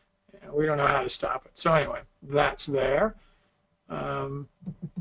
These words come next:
again, still not seeing any questions. You guys, if you have questions, put them in whenever you get them.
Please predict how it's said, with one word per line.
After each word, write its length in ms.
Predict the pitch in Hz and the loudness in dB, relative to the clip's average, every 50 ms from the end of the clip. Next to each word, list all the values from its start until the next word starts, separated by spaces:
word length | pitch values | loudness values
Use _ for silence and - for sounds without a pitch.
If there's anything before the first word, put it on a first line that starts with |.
| - - 180 - - _ _ _ _ _ _ _ _ | -10 -10 -10 -12 -12 _ _ _ _ _ _ _ _
again, 220 | - 160 160 160 | -4 -2 0 2
still 260 | 160 - - 180 175 170 | 2 2 2 2 2 2
not 200 | 165 156 - - | 0 2 4 4
seeing 240 | - 185 175 170 | 4 4 6 4
any 120 | 170 170 170 | 4 4 4
questions. 480 | 165 - 175 156 143 - - 156 139 | 4 4 4 4 4 2 0 0 0
You 60 | 143 147 | 0 4
guys, 220 | 151 147 151 139 | 4 6 6 4
if 100 | 135 - | 4 4
you 80 | - 170 | 4 6
have 220 | 165 170 160 - | 6 6 4 2
questions, 580 | - - 180 170 147 - - - 143 135 131 - | 2 4 6 6 6 4 2 0 -4 -4 -4 -4
put 220 | - - 147 - | -6 -6 -8 -6
them 160 | - 160 160 | -4 0 0
in 160 | 156 156 151 | 2 2 2
whenever 320 | 147 147 147 147 151 147 151 | 2 2 2 2 2 2 2
you 160 | 147 139 143 | 0 0 0
get 260 | 135 143 143 135 - | 0 0 0 0 -2
them. 280 | - - 139 143 160 | -6 -8 -8 -8 -8